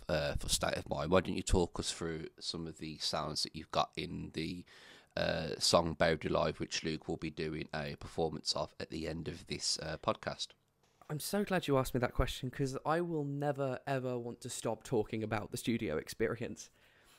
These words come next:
Speaker 2: So that record was produced very, v-, incredibly well by a gentleman called Dan Lucas. Um, I was made aware of him from his band, Salvation Jane, who was actually the reason State of Mind exist.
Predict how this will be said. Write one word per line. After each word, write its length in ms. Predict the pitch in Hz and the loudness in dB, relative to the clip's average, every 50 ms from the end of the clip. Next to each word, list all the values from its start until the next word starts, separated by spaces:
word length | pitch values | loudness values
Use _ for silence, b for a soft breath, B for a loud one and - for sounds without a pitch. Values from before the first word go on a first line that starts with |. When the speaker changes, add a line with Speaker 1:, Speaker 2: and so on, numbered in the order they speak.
| B B - | B B -4
Speaker 2:
So 460 | - - - 151 147 143 151 151 - - | -2 6 10 10 12 12 12 10 8 8
that 260 | 143 170 180 - - | 10 10 10 12 10
record 380 | 147 147 - - 139 135 139 - | 6 6 6 6 4 6 6 6
was 380 | 135 139 139 131 - - - - - | 6 6 4 4 0 -4 -8 -2 6
produced 540 | - 147 135 - 143 139 139 - - - - - | 8 8 8 8 4 4 4 4 0 -6 -6 -12
very, 720 | 123 120 120 127 160 160 165 156 143 139 127 123 - - - | -10 -4 4 8 8 10 10 8 8 6 2 0 -4 -6 -10
v-, 280 | - 127 127 120 120 - - | -12 -10 -8 -4 -4 -2 0
incredibly 680 | 143 135 123 - - - - 185 180 143 131 - 127 123 | 0 -2 -2 -4 -2 4 6 6 8 6 4 2 2 0
well 380 | 110 107 107 - - - 117 b b b b b b b b | 0 -2 -4 -2 -4 -4 -4 b b b b b b b b
by 220 | - 131 127 123 123 | 4 6 8 8 8
a 160 | 123 - 123 | 8 6 6
gentleman 300 | - 135 123 104 127 127 | 4 4 4 4 0 -2
called 240 | - - 127 - - | -2 -4 -4 0 2
Dan 340 | 143 127 127 131 127 123 - - | 4 4 4 4 4 2 2 2
Lucas. 720 | 123 120 131 131 127 - - - 107 - - - - - - | 4 4 4 4 4 2 -2 -2 -2 -2 -6 -8 -8 -8 -4
Um, 440 | 135 127 120 123 131 131 127 123 - - | -2 -2 0 0 -2 -2 -4 -4 0 4
I 80 | 139 143 | 4 4
was 160 | 143 143 - | 4 4 4
made 160 | 156 151 156 | 4 6 6
aware 260 | 156 143 160 170 180 180 | 6 6 6 6 6 4
of 120 | 175 - | 4 2
him 420 | - 143 127 127 123 123 120 117 - | 2 2 2 2 0 0 -2 -4 -4
from 220 | - - 135 131 | -2 0 0 2
his 180 | 127 135 127 - | 2 2 0 2
band, 460 | - 131 131 135 123 - - - - | 4 4 4 4 4 0 -2 -6 -6
Salvation 680 | - - - 123 131 127 135 120 120 - - 110 110 | -2 -2 0 0 2 2 0 0 -2 -4 -6 -8 -6
Jane, 540 | 110 - 120 113 107 71 78 95 95 104 117 - - - | 0 0 0 0 0 -4 -4 -4 -6 -6 -8 -10 -4 0
who 100 | 143 127 | 2 2
was 120 | 127 120 | 4 4
actually 540 | 127 120 - - 131 127 127 123 117 113 - - 117 | 2 0 0 -2 -2 0 0 0 -2 -4 -8 -6 -4
the 80 | 127 | 0
reason 320 | 120 127 127 123 - 117 110 | 2 2 2 2 0 -2 -4
State 280 | - - 120 120 117 | 0 2 2 2 2
of 80 | 113 - | 2 2
Mind 420 | 120 120 113 117 113 113 110 - - | 2 2 4 2 0 -2 -4 -6 -6
exist. 640 | 117 110 - 123 131 135 113 - - - - - | -8 -6 -2 4 4 4 4 4 -4 -8 -12 -14